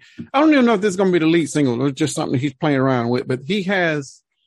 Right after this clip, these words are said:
w-, with the way that he looks and with core rap, and he's a younger version, or, yeah, you, I could say younger version of Jack Harlow. He's targeting a slightly younger demographic. Like,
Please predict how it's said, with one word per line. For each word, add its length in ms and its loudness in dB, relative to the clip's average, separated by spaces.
w-, 360 -8
with 220 0
the 80 2
way 180 2
that 140 2
he 100 0
looks 500 -2
and 600 -2
with 240 0
core 240 2
rap, 360 0
and 380 -2
he's 220 -6
a 240 -2
younger 560 0
version, 600 -2
or, 320 -2
yeah, 300 -6
you, 160 -4
I 100 -2
could 120 -8
say 100 0
younger 340 -4
version 280 -2
of 80 -4
Jack 160 -2
Harlow. 340 -2
He's 200 -2
targeting 420 0
a 60 0
slightly 500 0
younger 200 0
demographic. 680 -2
Like, 180 -2